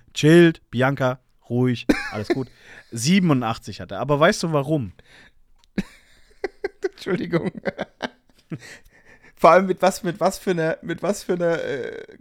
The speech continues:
Speaker 2: Glaubwürdigkeit du grad die neunundachtzig verkaufen wolltest.
Speaker 1: Ja, ich bin nicht so gut in Mathe.
Speaker 2: Okay,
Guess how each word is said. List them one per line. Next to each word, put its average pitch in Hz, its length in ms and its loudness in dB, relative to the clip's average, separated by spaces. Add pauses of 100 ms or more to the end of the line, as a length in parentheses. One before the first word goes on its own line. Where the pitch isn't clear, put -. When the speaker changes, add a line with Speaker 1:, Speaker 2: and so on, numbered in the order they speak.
Speaker 2:
Glaubwürdigkeit 196 800 2
du 170 80 -6
grad 165 260 -2
die 180 80 -2
neunundachtzig 170 680 -6
verkaufen 151 480 -6
wolltest. 180 320 -12 (220)
Speaker 1:
Ja, 143 580 2
ich 123 260 -14
bin 185 120 6
nicht 247 160 4
so 180 100 0
gut 165 180 0
in 156 140 0
Mathe. 131 520 -2 (100)
Speaker 2:
Okay, 180 340 0